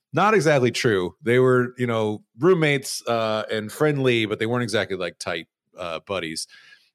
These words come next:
In part because Jerry Jones was, uh, like, continuing to hustle his way through college. Like, he didn't have a lot of time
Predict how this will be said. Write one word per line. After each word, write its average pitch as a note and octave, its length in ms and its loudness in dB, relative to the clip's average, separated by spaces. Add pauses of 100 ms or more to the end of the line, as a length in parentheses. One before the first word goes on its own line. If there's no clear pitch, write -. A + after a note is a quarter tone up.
In A#2+ 140 -6
part F#3+ 320 0 (100)
because A2 720 -2 (460)
Jerry D#3+ 240 2
Jones D3 360 0
was, G#2 220 -6
uh, F#2+ 180 -4
like, G2+ 260 -4
continuing D3 540 -2
to G#2+ 80 -2
hustle G#2+ 460 -2
his F#2+ 180 -8
way G#2 140 -2
through G2+ 140 -8
college. G#2+ 420 -4
Like, E2 120 -10
he A#2 100 -4
didn't B2 180 -2
have B2 140 0
a A2+ 40 -2
lot A2 160 2
of G2 100 -4
time G#2+ 420 -4